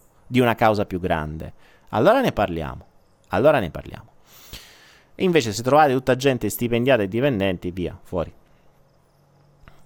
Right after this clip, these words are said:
Eh, io sono stato da Amma, sì, due volte, mi ha cambiato la vita Amma. Amma mi ha fatto comprendere come, eh, chi ha davvero bisogno di aiuto non siete voi. Per il solo fatto che mi state ascoltando, voi non avete bisogno di aiuto. <laughs>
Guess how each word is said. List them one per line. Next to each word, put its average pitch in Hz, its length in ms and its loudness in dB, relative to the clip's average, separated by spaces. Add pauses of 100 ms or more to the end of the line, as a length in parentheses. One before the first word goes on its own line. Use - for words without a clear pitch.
(260)
Eh, 82 840 -6
io 131 180 -2
sono 98 180 -6
stato 120 220 -2
da 110 120 4
Amma, 135 220 -2
sì, 120 140 -6
due 92 100 0
volte, 98 280 2
mi 92 60 -4
ha 98 40 -6
cambiato 101 320 -2
la 87 60 0
vita 90 240 -4
Amma. 73 240 -12 (200)
Amma 113 240 0
mi 98 80 0
ha 92 40 0
fatto 98 280 -6
comprendere 101 580 0
come, 95 400 -2 (440)
eh, 90 320 -4
chi 131 180 0
ha 127 80 6
davvero 113 360 2
bisogno 113 460 -2
di 104 120 0
aiuto 117 280 0
non 90 120 -2
siete 92 240 -4
voi. 85 300 -4 (240)
Per 113 120 -4
il 117 80 -2
solo 156 240 2
fatto 156 280 0
che 117 100 -2
mi 117 80 -4
state 135 220 -4
ascoltando, 127 680 0
voi 110 100 0
non 107 140 -2
avete 104 240 0
bisogno 98 260 -4
di 90 60 -4
aiuto. 82 380 -6
<laughs> - 560 -4